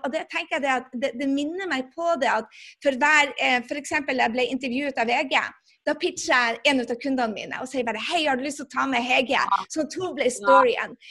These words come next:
Speaker 1: Så jeg tenker det at det kan være, så kanskje du har en gjest du vil anbefale til Gründerkanalen, eller så neste gang så vi blir intervju-, eller blir dratt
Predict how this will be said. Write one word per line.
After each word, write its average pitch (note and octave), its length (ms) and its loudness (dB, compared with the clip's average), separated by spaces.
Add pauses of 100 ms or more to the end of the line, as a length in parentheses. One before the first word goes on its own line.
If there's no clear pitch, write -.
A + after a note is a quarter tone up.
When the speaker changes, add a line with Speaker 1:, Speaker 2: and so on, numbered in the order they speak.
(120)
Speaker 1:
Så D#4 160 2
jeg F#4 160 0
tenker G4 320 -2
det D4 140 2
at C#4 160 0
det D#4 80 4 (100)
kan E4+ 160 -2
være, C#4+ 320 4
så C4 80 -10
kanskje D#4 320 -6
du F#4 160 2
har C#4+ 400 4 (300)
en D#4 100 6
gjest E4 380 0
du D4 80 0
vil C#4+ 240 2 (420)
anbefale D#4 560 2
til D4 160 -2
Gründerkanalen, C#4 1040 0
eller B3 300 2 (260)
så D4 160 -4
neste D#4+ 320 -2
gang D4+ 160 0
så C4 320 -2
vi C4+ 140 -4 (100)
blir C4+ 160 -6
intervju-, C#4 480 -6
eller B3+ 480 0
blir C4 240 -4
dratt C#4 320 -2